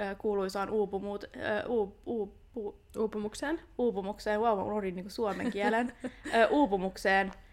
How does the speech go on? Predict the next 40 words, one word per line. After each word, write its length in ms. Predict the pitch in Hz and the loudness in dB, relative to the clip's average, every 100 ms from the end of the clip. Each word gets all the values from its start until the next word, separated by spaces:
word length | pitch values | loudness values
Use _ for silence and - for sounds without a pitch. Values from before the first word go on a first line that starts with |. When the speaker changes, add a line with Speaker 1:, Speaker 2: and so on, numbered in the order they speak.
| - - | -20 -4
Speaker 1:
koska 240 | 240 247 | -2 2
silloin 480 | 247 320 277 214 185 - - - - - - - - 247 | 4 6 8 8 6 -2 -10 -20 -20 -20 -20 -20 -12 2
mun 280 | 247 240 | 6 8
aivot 300 | 214 190 190 | 8 6 4
heitti 240 | 214 202 - | 0 -2 -2
semmonen 380 | 190 185 185 - | -4 -2 -2 0
hällä 300 | 208 196 185 | 0 2 2
väliä 360 | 185 180 - - - - 202 | 2 2 2 0 -6 -8 -2
Speaker 2:
Joo. 200 | 202 190 | 0 0
Speaker 1:
asenne. 440 | 214 190 196 220 - - - - - - - - | 0 0 0 -4 -6 -18 -20 -20 -20 -20 -20 -2
Et 280 | 226 226 - - | -2 -2 -4 8
tää 140 | 302 | 10
on 80 | 233 | 10
nyt 100 | 208 | 6
se, 100 | 233 | 0
minkä 220 | 220 180 | 0 -2
kanssa 220 | 185 185 214 | -4 -4 0
me 40 | |
ollaan. 520 | 277 254 220 208 202 - - - | 4 6 8 8 4 -4 -18 -12
Ja, 200 | 240 240 233 | -2 0 2
Speaker 2:
Mm. 100 | 233 | 0
Speaker 1:
ja, 120 | 226 | -2
niinku, 280 | 220 226 220 - - - - - - - - - - - - - - - | 2 2 2 -4 -20 -20 -20 -20 -20 -20 -20 -20 -20 -20 -20 -20 -14 2
jos 320 | 311 320 - | 4 4 2
sä 80 | 233 | 6
saisit 340 | 202 202 185 | 6 6 2
ne 60 | 208 | 2
hampaat 440 | 196 190 180 - | 0 2 0 0
pesty, 360 | - 185 208 208 | -6 -4 -2 -2
niin 140 | 214 208 | -2 0
kaikki 340 | 202 202 202 | 0 0 -2
on 80 | 208 | -2
hyvin. 300 | 202 226 226 - | 0 -2 -4 -6
Speaker 2:
Joo. 320 | 214 175 220 - - - 226 | -4 -2 -4 -6 -16 -6 2
Speaker 1:
Ö, 360 | 214 196 196 - - - - - - - | 4 4 2 -2 -12 -20 -20 -20 -8 0
ja 80 | |
mä 120 | 254 302 | 4 6
luulen, 280 | 320 247 | 10 10
et, 160 | 214 214 | 10 8
et 220 | 226 - | 0 -4